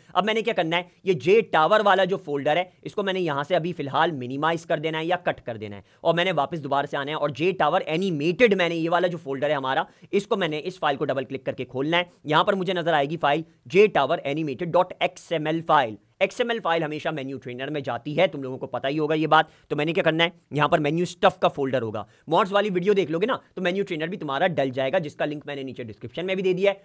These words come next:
और उसको मैं एंड स्क्रीन पर भी लगा दूंगा। ये मेन्यू स्टफ के फोल्डर में मैं जाऊंगा, फिर मैं जाऊंगा स्पूनर के फोल्डर में, और यहाँ पर देख सकते हो मेरा जे टावर एनिमेटेड पहले से ही है।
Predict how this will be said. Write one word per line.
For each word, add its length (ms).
और 80
उसको 140
मैं 140
एंड 180
स्क्रीन 260
पर 100
भी 80
लगा 180
दूंगा। 240
ये 80
मेन्यू 300
स्टफ 320
के 80
फोल्डर 300
में 100
मैं 120
जाऊंगा, 320
फिर 80
मैं 120
जाऊंगा 260
स्पूनर 420
के 100
फोल्डर 320
में, 140
और 120
यहाँ 200
पर 100
देख 140
सकते 200
हो 40
मेरा 160
जे 240
टावर 300
एनिमेटेड 500
पहले 240
से 140
ही 200
है। 200